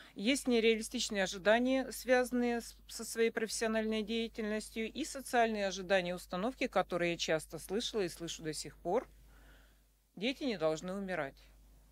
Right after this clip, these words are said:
Ну, вот ещё сто лет назад дети умирали у богатых, у бедных. Они умирали везде. Социальная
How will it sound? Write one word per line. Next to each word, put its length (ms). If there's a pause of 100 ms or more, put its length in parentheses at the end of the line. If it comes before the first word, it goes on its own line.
(1800)
Ну, 320
вот 220
ещё 480
сто 220
лет 220
назад 400
дети 260
умирали 480
у 60
богатых, 560
у 60
бедных. 580 (460)
Они 220
умирали 420
везде. 360
Социальная 920